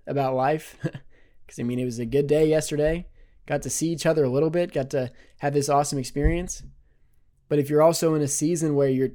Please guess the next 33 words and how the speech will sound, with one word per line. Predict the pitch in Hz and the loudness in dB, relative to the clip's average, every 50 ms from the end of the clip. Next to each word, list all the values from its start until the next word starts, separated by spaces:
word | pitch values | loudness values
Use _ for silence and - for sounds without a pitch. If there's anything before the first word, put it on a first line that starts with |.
| - - - | -8 -18 -16
just | - - 135 - - | -10 -10 -10 -10 -10
tired | - - 135 135 143 151 156 151 | -6 -2 2 2 4 4 4 4
of | 147 131 | 2 2
this | 131 135 135 | 0 -2 0
isolation, | 151 139 135 135 - 123 123 135 156 151 - 170 160 | 0 0 0 0 -2 -2 0 0 0 -2 -2 -4 -2
you | 139 131 127 | 0 0 0
might | 120 120 123 123 117 | -2 -2 -4 -4 -4
miss | 123 135 139 139 | -4 -4 -4 -6
church, | - - - 160 156 143 147 | -6 -4 -4 -4 -4 -4 -4
you | 143 | -4
might | 135 131 127 | -4 -4 -2
miss | 139 139 131 - | -4 -4 -4 -4
your | 135 120 | -6 -6
friends, | - - 151 160 160 165 165 165 151 - - - - - - - - | -6 -4 -2 -2 0 -2 -2 -4 -6 -8 -6 -6 -6 -6 -6 -8 -4
you | 147 151 | -2 0
might | 156 151 143 | 0 0 0
be | 143 147 | -2 -4
struggling | 127 - - - 156 151 151 160 160 151 | -4 -4 -2 0 0 2 2 2 -2 -2
through | 160 156 | -2 -2
stuff | 143 143 - 165 165 170 165 147 | -4 -2 2 2 2 2 2 0
and | 135 127 | -2 -2
not | 135 139 143 | -2 -2 -4
have | 143 135 135 | -4 -6 -6
the | 143 135 | -6 -4
normal | 123 127 139 147 143 127 | -4 -4 -4 -4 -4 -4
avenues | 107 113 127 135 139 135 139 147 139 | -4 -4 -4 -2 -4 -4 -4 -4 -6
to | - 135 | -8 -8
get | 117 123 131 | -6 -6 -6
to | 131 131 | -6 -6
deal | 117 110 123 131 | -6 -4 0 0
with | 139 139 143 | 0 0 0
it | 156 160 - - | -2 -4 -4 -4
with, | 170 135 127 120 - | -4 -4 -4 -4 -6